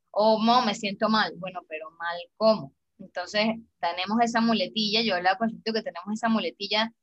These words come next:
"Bien, ¿y tú?". "Chévere, ¿y tú?". "Bueno, medio mal". "Ahí, más o menos". "¿Y tú?". "Pero ¿qué es ese, qué es más o menos? ¿Qué es mal? ¿Qué es bien?". O sea, ¿cómo realmente te sientes? Y siento que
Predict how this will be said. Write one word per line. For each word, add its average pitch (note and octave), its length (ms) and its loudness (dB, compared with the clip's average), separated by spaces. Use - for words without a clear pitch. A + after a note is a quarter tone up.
"Bien, C#4+ 240 2
¿y C#4 160 -2
tú?". D#4 320 -2
"Chévere, C4+ 400 4
¿y G3 100 -8
tú?". C4+ 340 -8
"Bueno, C#4+ 260 4
medio A3+ 300 4
mal". A#3+ 480 2
"Ahí, C4+ 560 -2
más A3 200 -4
o G#3+ 60 -4
menos". A#3 340 -2
"¿Y G3 100 -10
tú?". C4+ 220 -6
"Pero G#3+ 280 -4
¿qué A#3 500 0
es B3 160 -4
ese, - 320 -20
qué G3+ 140 -8
es A3+ 80 -2
más A#3 280 -4
o F3+ 60 -20
menos? F#3+ 360 -2
¿Qué F#3+ 140 -16
es F#3+ 80 -14
mal? G3+ 460 -2
¿Qué - 100 -20
es - 120 -20
bien?". G#3+ 340 -4
O F3+ 60 -16
sea, - 200 -16
¿cómo A3+ 280 2
realmente G#3+ 680 -4
te G3 160 -10
sientes? G3+ 360 -8
Y A3+ 180 -6
siento G3+ 360 -10
que G3 180 -12